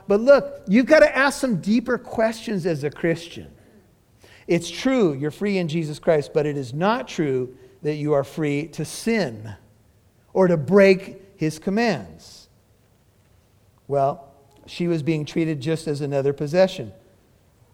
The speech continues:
One more object of the king's prestige. I'm gonna get on another rant for a moment, but here it is.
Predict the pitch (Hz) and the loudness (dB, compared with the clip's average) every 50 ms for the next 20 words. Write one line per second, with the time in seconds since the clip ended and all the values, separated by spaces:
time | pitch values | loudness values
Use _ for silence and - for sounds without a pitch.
0 | _ _ _ _ _ - 139 160 175 202 208 214 226 226 226 233 196 196 185 175 | _ _ _ _ _ -6 -2 0 2 2 4 6 6 6 6 6 6 8 8 8
1 | 175 147 151 170 170 165 - - - - - - - 151 143 135 160 156 - - | 8 6 4 4 4 2 2 -4 -16 -18 -14 -6 -6 -4 -4 -4 -6 -8 -8 -6
2 | - 160 151 147 147 147 143 - - - - 156 135 - - - 165 160 151 139 | -6 -6 -4 -6 -6 -8 -10 -12 -12 -6 -6 -6 -6 -6 -8 -6 -4 -4 -2 -4
3 | 123 113 101 92 - - - - - - _ _ _ _ _ _ _ _ _ _ | -4 -6 -8 -12 -14 -18 -20 -20 -20 -20 _ _ _ _ _ _ _ _ _ _
4 | _ _ _ _ _ _ _ _ _ _ _ _ _ _ _ _ _ _ _ _ | _ _ _ _ _ _ _ _ _ _ _ _ _ _ _ _ _ _ _ _
5 | _ _ 135 143 156 156 156 143 160 160 165 165 170 170 175 180 185 175 180 175 | _ _ -8 -4 -4 -2 -2 0 0 0 0 -2 -2 -2 -2 0 2 2 2 2
6 | 180 180 175 190 202 - 165 147 139 127 127 123 123 123 131 - - - _ _ | 2 0 -2 -2 -4 -8 -8 -8 -8 -8 -10 -10 -10 -10 -12 -14 -16 -20 _ _
7 | _ _ _ _ _ _ _ _ - 120 110 117 139 131 127 127 127 127 113 107 | _ _ _ _ _ _ _ _ -10 -10 -6 -2 -2 -2 0 0 -2 -2 -4 -6
8 | 101 98 - - - - | -8 -14 -18 -20 -20 -20